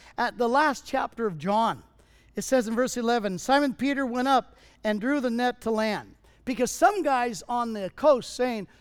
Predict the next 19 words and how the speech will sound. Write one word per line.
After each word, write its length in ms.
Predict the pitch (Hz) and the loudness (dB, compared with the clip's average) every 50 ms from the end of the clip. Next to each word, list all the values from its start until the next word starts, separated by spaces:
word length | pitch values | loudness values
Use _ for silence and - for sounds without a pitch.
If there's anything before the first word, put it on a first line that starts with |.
| _ _ - | _ _ -6
"Well, 80 | 240 | -6
throw 260 | - - 277 320 392 | -4 2 4 6 6
your 180 | 392 359 330 311 | 6 4 2 0
net 280 | 254 277 320 339 311 302 | 2 2 4 4 6 4
on 180 | 294 285 269 | 4 2 2
the 80 | 254 262 | 0 -2
other 240 | 302 302 285 262 - | -2 -2 -2 -4 -6
side 340 | - - 285 302 285 262 | -6 -2 0 2 2 2
and 80 | 233 185 | 2 -2
you'll 100 | 185 180 | -6 -10
catch 340 | - - 269 294 240 - - | -6 -4 -4 -4 -4 -6 -12
fish." 500 | - - 311 277 254 185 - - - - - - - - _ _ _ _ | -6 2 4 4 4 4 -2 -10 -16 -18 -20 -20 -20 -20 _ _ _ _
And 80 | 214 | -8
they're 60 | 226 214 | -4 -2
going, 200 | 226 220 214 190 | 0 0 0 0
"Boy, 200 | 196 208 202 185 | 0 0 0 2
this 180 | 214 240 240 | 0 0 0
sounds 340 | - - 233 208 190 180 - | 0 0 2 2 0 0 -4
familiar." 720 | - 180 165 165 165 165 165 170 165 170 170 165 143 | -8 -10 -8 -6 -6 -6 -6 -6 -6 -8 -8 -8 -10